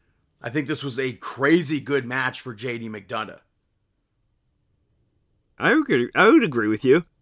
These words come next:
Speaker 2: I thought that this was really a solid match with J D McDonough. I thought that this was a good, really good match with Rollins. It was really nice to see McDonough and Rollins going back and forth with each other and everything, you know? It's been,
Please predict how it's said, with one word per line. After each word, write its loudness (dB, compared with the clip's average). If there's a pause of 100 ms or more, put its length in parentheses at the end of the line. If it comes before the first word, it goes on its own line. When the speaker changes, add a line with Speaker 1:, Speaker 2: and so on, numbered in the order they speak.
(140)
Speaker 2:
I 2
thought 6
that -4
this 2
was 0
really 4
a 0
solid 0
match -4
with -6
J -2
D -2
McDonough. -6
I -2
thought -2
that -4
this 0
was -4
a -4
good, 0
really 4
good 0
match -2
with -6
Rollins. -4 (440)
It 4
was 6
really 8
nice 0
to -4
see 0
McDonough -2
and -2
Rollins -4 (200)
going 2
back -4
and -10
forth 0
with -12
each -8
other -6
and -10
everything, -12
you -8
know? -4
It's -4
been, -2